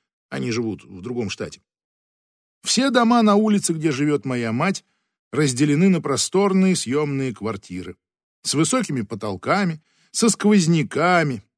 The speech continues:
ледяные, сколько их ни отапливай. Большинство домов, и мамин в том числе, принадлежат Чарльзу Перти, который на протяжении тридцати лет скупал их по бросовым ценам. Единственный недоставшийся ему особняк,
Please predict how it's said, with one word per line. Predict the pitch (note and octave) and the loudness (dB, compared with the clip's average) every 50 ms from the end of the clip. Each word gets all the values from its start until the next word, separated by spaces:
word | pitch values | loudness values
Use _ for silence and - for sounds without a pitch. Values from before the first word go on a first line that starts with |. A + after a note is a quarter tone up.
| _ _ _ - | _ _ _ -6
ледяные, | G#2+ B2+ D#3+ E3 C#3 D3+ F3 D3 D3+ D#3+ E3+ E3 C#3 A#2 | -2 0 2 2 2 2 2 2 2 2 2 2 0 0
сколько | G#2 - - - C3 C#3 A2 - G#2+ A#2 | -2 -4 -4 -4 -4 -4 -4 -4 -6 -6
их | A#2 A2 - | -6 -6 -6
ни | A2+ A2+ | -6 -6
отапливай. | A2 G#2 G2+ - G#2+ G#2+ G2+ G2+ F#2+ D2+ B1+ - _ _ _ _ _ _ _ _ _ _ _ - | -6 -6 -8 -8 -8 -10 -8 -10 -12 -14 -14 -18 _ _ _ _ _ _ _ _ _ _ _ -6
Большинство | B2+ B2+ - D#3 D#3 D3+ - A#3 A#3+ | -4 -2 0 0 -2 0 0 2 4
домов, | A3 F3 G3+ G3 G3 A3 A#3 G#3+ - - - - - | 4 6 6 6 6 6 6 4 2 0 -4 -18 -12
и | - G#2 F#2+ E2 D#2+ | -10 -10 -8 -8 -10
мамин | E2+ F#2+ C#3 E3+ G3 G3 F#3 D#3 | -8 -4 -2 0 0 0 0 0
в | - | -2
том | - E3 E3 D#3 | -4 -4 -4 -4
числе, | - - C3+ - - C3 C#3+ C3+ - _ _ _ _ _ _ | -2 -4 -4 -4 -2 -2 -4 -4 -4 _ _ _ _ _ _
принадлежат | - A#2+ B2 C3+ C3 B2 C#3 D3+ D3+ A3+ A#3+ A3 - - - | -8 -6 -4 -4 -2 -2 0 2 2 2 2 2 0 -4 -12
Чарльзу | - - C3+ C#3 D#3 D#3 D#3 D3+ C3+ A#2 A2+ D3 C3 | -8 -4 0 2 2 2 2 0 -2 -4 -4 -4 -4
Перти, | G2+ _ - A2+ C3+ B2+ G#2 F#2 - - - F2+ _ _ _ _ _ _ _ _ _ - | -6 _ -6 -4 -4 -4 -4 -6 -8 -12 -16 -16 _ _ _ _ _ _ _ _ _ -6
который | - B2+ A#2+ C3+ B2+ B2+ | -6 -2 -2 0 0 0
на | B2+ A2+ | -2 -4
протяжении | A#2 G#2 A2+ A#2+ A#2 C3 B2+ B2 B2+ | -6 -6 -6 -2 -2 -2 -2 -2 -4
тридцати | G#2+ B2 B2+ A#2+ G#2 - A#2+ G2+ - G#2+ G#2+ | -4 -4 -4 -4 -4 -6 -8 -6 -4 -4 -2
лет | C3 E3+ - - _ _ _ _ _ _ | 0 0 -2 -2 _ _ _ _ _ _
скупал | - - - - A#2+ G2 F#3 F#3+ F3+ F3 | -16 -12 -8 -6 -4 -2 0 2 2 2
их | E3 - - | 2 0 -2
по | B2 A2+ | -6 -6
бросовым | G#2 G#2 A2 A#2 A2+ - A2 G#2+ G#2 G#2 G2 | -4 -4 -4 -4 -4 -4 -6 -6 -6 -6 -6
ценам. | - - F2+ E2+ E2 D2+ C#2+ D#2 - _ _ _ _ _ _ _ _ _ _ _ _ _ _ _ - | -8 -8 -10 -10 -12 -14 -18 -20 -20 _ _ _ _ _ _ _ _ _ _ _ _ _ _ _ -4
Единственный | G2+ D3 E3 A3 B3 A#3+ G3+ - G3+ G#3 G3+ G3 F#3+ | 0 2 4 4 4 4 2 2 2 4 4 6 6
недоставшийся | F#3 F3+ E3+ E3+ - - - F#3 F#3 - - E3 D3+ - - D3 | 4 4 2 0 -2 -2 0 -2 -2 0 0 -2 -2 -2 -2 -2
ему | D#3 D3+ D#3 D#3 | -2 -2 -2 -2
особняк, | D3+ C3 - C#3+ C3+ C#3 D#3+ G3+ G#3 - - - | -2 -2 -2 -2 -2 0 2 2 2 0 -2 -6